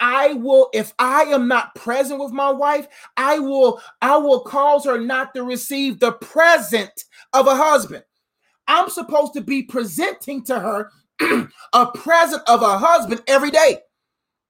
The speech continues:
But if I'm not present and I'm mentally somewhere else, I am withholding from her the gift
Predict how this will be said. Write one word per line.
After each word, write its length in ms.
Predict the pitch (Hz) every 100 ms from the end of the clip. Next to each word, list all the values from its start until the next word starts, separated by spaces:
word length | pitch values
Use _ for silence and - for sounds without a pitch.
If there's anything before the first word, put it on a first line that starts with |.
| _ _ _ _ _ -
But 100 | 277
if 120 | 285
I'm 180 | 311 320
not 280 | 233 -
present 580 | - 285 370 370 214 202 - _
and 120 | 226 262
I'm 240 | 254 208
mentally 320 | 277 339 277
somewhere 340 | - 269 247 294
else, 180 | 262 - - _
I 200 | 269 339
am 200 | 359 294
withholding 800 | 247 196 180 311 381 466 330 294
from 260 | - 254 196
her 380 | 180 170 226 - _ _ _ _ -
the 140 | 254
gift 560 | 190 143 359 349 240